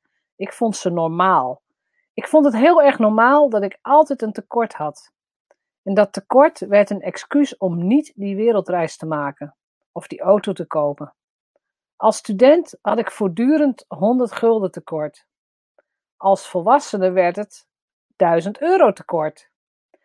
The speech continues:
En het was niet zo dat ik rood stond, nee hoor, daar lette ik wel op.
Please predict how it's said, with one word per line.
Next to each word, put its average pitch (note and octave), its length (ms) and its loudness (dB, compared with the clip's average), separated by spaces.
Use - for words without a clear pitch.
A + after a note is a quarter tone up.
En A#3+ 140 -4
het A3 100 -6
was B3 160 -4
niet C4 160 -2
zo A#3+ 120 4
dat G#3 140 -2
ik G3 120 -6
rood B3 260 4
stond, F3 280 -4
nee A3+ 260 0
hoor, F3+ 340 -2
daar G#3+ 160 -4
lette A#3 280 -4
ik E3+ 120 -12
wel D#3+ 140 -6
op. D3+ 260 -8